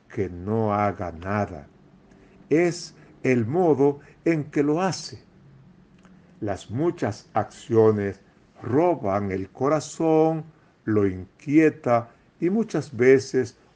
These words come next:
olvidamos que somos enviados. Marta tiene algo muy importante y necesario para la intimidad con el Señor.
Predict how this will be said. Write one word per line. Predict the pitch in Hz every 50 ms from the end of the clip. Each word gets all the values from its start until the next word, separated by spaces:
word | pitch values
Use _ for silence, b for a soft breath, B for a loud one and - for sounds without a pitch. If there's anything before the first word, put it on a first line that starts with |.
| b -
olvidamos | 139 143 139 127 117 120 131 123 113 113 104 104 104 104 101 98 101 101 104 98 - - - - _ _ _ _ _ _ _ _ _ _ _ _ _ _ - - - - - - - - - b b b b b b b b _ _ _ _ _ - - _
que | - 104 92
somos | - - - - 104 117 147 156 143 123 101 90 82 78 - - _ _ _ _ _
enviados. | - 95 82 78 76 73 73 78 78 78 80 85 87 80 76 - - 80 82 - - - - - - - _ _ _ _ _ B B B B B B B B B - -
Marta | 90 101 123 143 156 156 131 - - 123 110 107
tiene | - - 113 117 123 123 120 117 110 110
algo | 113 113 113 113 113 107 98 120 107
muy | 101 101 113 156 208 220 196
importante | 147 120 110 - 110 95 101 - _ - 165 175 190 175 165 147 - - 147 135 139 B B B B B
y | 160 156
necesario | 143 139 139 127 - 156 139 - - - 101 87 90 87 87 90 101 110 127 135 131 B B B B B B -
para | - 117 113 113 107 101
la | 107 104 104
intimidad | 101 101 95 92 - - - 98 87 87 85 78 - 95 117 131 147 170 - - - - - -
con | - 143 139 131
el | 131 127 120
Señor. | - - - 113 107 - 71 65